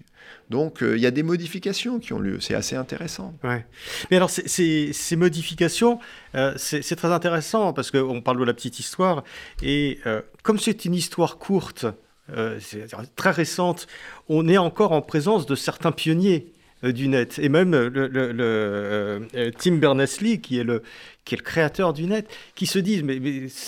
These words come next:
Speaker 2: on, on a créé une machine qui a été complètement pervertie. » Et on a l'impression qu'il y a des, il y a des, il y a, voilà, il y a, il y a des, il y a
Speaker 1: Bah,
Speaker 2: des
Speaker 1: il y a des,
Speaker 2: renégats un
Speaker 1: il y
Speaker 2: petit
Speaker 1: a
Speaker 2: peu
Speaker 1: des
Speaker 2: comme,
Speaker 1: repentis.
Speaker 2: il y a des
Speaker 1: Moi, j'a-,
Speaker 2: repentis.
Speaker 1: j'appelle plus
Speaker 2: Voilà,
Speaker 1: ça des
Speaker 2: des, des, voilà,
Speaker 1: repentis
Speaker 2: ça,
Speaker 1: que
Speaker 2: des
Speaker 1: des, des
Speaker 2: repentis, un peu
Speaker 1: renégats.
Speaker 2: comme dans la mafia.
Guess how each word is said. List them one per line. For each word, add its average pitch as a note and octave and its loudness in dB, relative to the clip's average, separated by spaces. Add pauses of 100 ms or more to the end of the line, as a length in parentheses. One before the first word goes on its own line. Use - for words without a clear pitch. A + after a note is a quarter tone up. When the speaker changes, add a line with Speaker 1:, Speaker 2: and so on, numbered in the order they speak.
(240)
Speaker 2:
on, C#3 -2
on D#3 2
a D#3 6
créé D#3 -2
une C#3 2
machine B2+ 0
qui C#3+ 0
a - 2
été - -2
complètement D3 -2
pervertie. » C#3+ -2 (560)
Et C#3+ -2
on C3+ 0
a D#3 6
l'impression F3 2
qu'il - 4
y - 8
a - 4
des, B2 2
il A#2+ 0
y B2+ 2
a - 4
des, C3 -8
il C3+ -8
y A#2+ -4
a, - -16
voilà, D3 4
il B2+ -8
y C3 0
a, B2+ 0
il C3+ -10
y C3 0
a - 2
des, B2 -2
il B2+ -4
y B2 2
a - 4
Speaker 1:
Bah, A2 0
Speaker 2:
des - 2
Speaker 1:
il - 8
y C3+ 8
a - 6
des, D3 8
Speaker 2:
renégats F3+ 8
un E3+ 4
Speaker 1:
il - 4
y - 4
Speaker 2:
petit A#2 8
Speaker 1:
a - 8
Speaker 2:
peu F#3 8
Speaker 1:
des A3 8
Speaker 2:
comme, F3+ 6
Speaker 1:
repentis. A#3 6
Speaker 2:
il D#3+ 6
y - 10
a F#3+ 10
des G3 6
Speaker 1:
Moi, - 10
j'a-, G3+ 8
Speaker 2:
repentis. G3 6
Speaker 1:
j'appelle B2+ 4
plus - -12
Speaker 2:
Voilà, A#2+ 6
Speaker 1:
ça D#3 10
des F#3 10
Speaker 2:
des, G3+ 10
des, B3 8
voilà, G3+ 10
Speaker 1:
repentis D3+ 4
Speaker 2:
ça, C#3 6
Speaker 1:
que - 2
Speaker 2:
des B2+ 4
Speaker 1:
des, E3+ 8
des A#2+ 8
Speaker 2:
repentis, B2 8
un C3+ 8
peu F3 2
Speaker 1:
renégats. G3+ 6
Speaker 2:
comme - 4
dans E3+ 6
la D3 8
mafia. A3+ 4